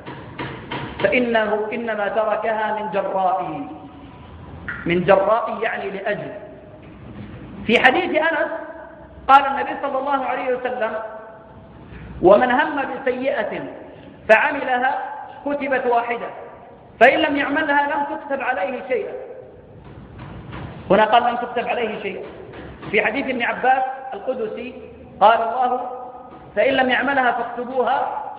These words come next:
حسنة، فإنه إنما تركها من جرائه". قال العلماء: هذا الهم بالسيئة إذا تركه الإنسان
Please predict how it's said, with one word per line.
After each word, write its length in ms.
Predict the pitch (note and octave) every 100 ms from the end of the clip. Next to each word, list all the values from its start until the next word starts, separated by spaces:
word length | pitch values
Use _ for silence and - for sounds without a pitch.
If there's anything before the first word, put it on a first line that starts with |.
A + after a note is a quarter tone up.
| - - -
حسنة، 400 | A#3+ A#3+ F3+ C#3 - - - - - -
فإنه 380 | G#3 B3+ B3 C4+
إنما 280 | C4 B3 A#3
تركها 520 | C4 C4 C4 A#3 A#3+
من 140 | A#3+
جرائه". 400 | A#3 A3 F#3+ - - -
قال 180 | A3 A3+
العلماء: 720 | G3 F#3+ E3+ E3 F3 - - - - - - - - - - - - - - - - - - E3
هذا 360 | F3 C4+ C#4+
الهم 500 | A#3+ G#3+ B3 G#3+ F#3 - -
بالسيئة 680 | F#3+ - A3+ G3 E3 E3 E3 - - - - - - - - - -
إذا 200 | F#3+ G#3
تركه 400 | G#3+ C#4 A3+ A3 G3+
الإنسان 580 | G3 F3+ - G3 A3